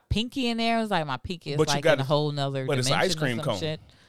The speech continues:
Speaker 2: It's a traffic cone, ice cream cone or something like that.
Speaker 1: Mm.
Speaker 2: So it's bi-, big as hell on the outside, but gravity is slowly pushing in. Like, just like anything else you see that spins, like tornadoes and hurricanes, it's like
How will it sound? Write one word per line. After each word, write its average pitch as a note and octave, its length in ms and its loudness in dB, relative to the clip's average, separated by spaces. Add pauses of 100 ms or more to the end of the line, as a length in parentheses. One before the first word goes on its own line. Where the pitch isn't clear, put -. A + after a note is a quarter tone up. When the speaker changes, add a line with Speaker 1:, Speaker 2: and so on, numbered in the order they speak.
(640)
Speaker 2:
It's B2 140 -4
a A2 40 -6
traffic D#3 360 0
cone, G#2+ 240 -6
ice D3+ 160 -4
cream A#2+ 160 -6
cone A2+ 240 -6
or - 20 -10
something A2 180 -6
like G#2+ 120 -4
that. G#2+ 100 -4
Speaker 1:
Mm. - 40 -4
Speaker 2:
So C#3 80 -2
it's G#2 100 -2
bi-, G#2 240 -6
big C3 280 -4
as B2 100 -6
hell D#3 320 0
on G#2+ 100 -6
the G#2 40 -4
outside, B2 360 -4
but G2+ 100 -6
gravity B2 500 -2
is A2+ 120 -6
slowly A#2+ 340 -2
pushing A#2 360 -8
in. B2 180 -6
Like, G#2+ 180 -6
just C#3 160 -6
like B2+ 160 -4
anything B2 340 -8
else B2 200 -6
you B2+ 40 -4
see A#2+ 200 -6
that A2 160 -6
spins, A#2+ 280 -6
like G2+ 180 -6 (280)
tornadoes A2+ 640 -2
and G2 180 -10
hurricanes, A2 540 -6
it's A2+ 140 -12
like F#2+ 140 -4